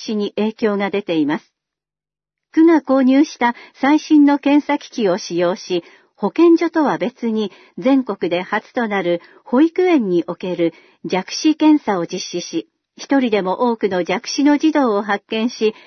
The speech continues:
治療のチャンスを与えてあげるとともに名誉を挽回してほしいです。答弁。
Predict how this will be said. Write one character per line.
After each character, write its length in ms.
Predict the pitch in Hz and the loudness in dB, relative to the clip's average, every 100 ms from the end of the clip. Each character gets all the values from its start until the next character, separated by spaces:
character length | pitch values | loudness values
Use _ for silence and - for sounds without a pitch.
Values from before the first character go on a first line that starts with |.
| _ - | _ -10
治 120 | 220 | -2
療 240 | 254 302 | 2 4
の 160 | 294 311 | 4 4
チ 100 | 302 | 2
ャ 100 | 302 | 2
ン 40 | |
ス 180 | 277 214 | 2 -2
を 200 | 175 - | -2 -4
与 240 | - 220 | -6 -4
え 40 | 220 | -4
て 140 | 226 | -4
あ 100 | 214 | -4
げ 140 | 208 226 | -2 -4
る 120 | 247 | -4
と 140 | 196 | -6
と 140 | 185 180 | -6 -6
も 140 | 185 | -2
に 180 | 180 180 - _ | -2 -4 -8 _
名 280 | - 233 269 | 0 2 4
誉 160 | 214 170 | 2 0
を 40 | |
挽 240 | 151 226 240 | -2 -4 -4
回 220 | 240 247 | -4 -4
し 120 | - | -6
て 120 | 220 | -8
ほ 160 | 214 208 | -6 -8
し 280 | 208 214 196 | -8 -10 -8
い 20 | |
で 120 | 160 | -10
す。 160 | - _ _ _ _ _ _ _ _ _ _ _ _ _ _ _ _ _ | -12 _ _ _ _ _ _ _ _ _ _ _ _ _ _ _ _ _
答 200 | - 214 | -6 -4
弁。 260 | 170 147 | -2 -4